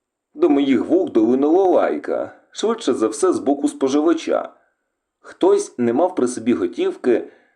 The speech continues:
і намагався сторгуватися із касиром,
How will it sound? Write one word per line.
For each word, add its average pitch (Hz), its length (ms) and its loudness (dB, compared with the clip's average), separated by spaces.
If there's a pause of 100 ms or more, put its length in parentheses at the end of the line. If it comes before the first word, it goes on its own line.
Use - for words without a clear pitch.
(140)
і 220 120 0
намагався 160 640 0
сторгуватися 123 760 0
із 104 180 0
касиром, 151 680 -2